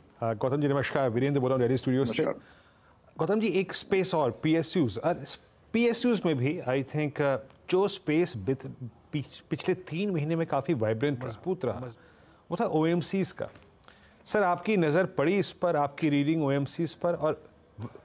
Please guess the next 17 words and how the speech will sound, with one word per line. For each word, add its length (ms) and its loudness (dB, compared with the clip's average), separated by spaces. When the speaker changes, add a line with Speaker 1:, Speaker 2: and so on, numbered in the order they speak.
Speaker 1:
पीएसयूज़ 540 2
में 60 4
ओएमसीज़ 480 2
पर 80 2
आपका 240 0
take 260 -2
क्या 160 2
और 100 4
overall 440 2
पीएसयूज़ 420 0
पर 120 0
ये 100 -2
बात? 300 -6
Speaker 2:
देखिए, 300 4
अ, 220 0
पीएसयूज़ 680 2
में, 540 2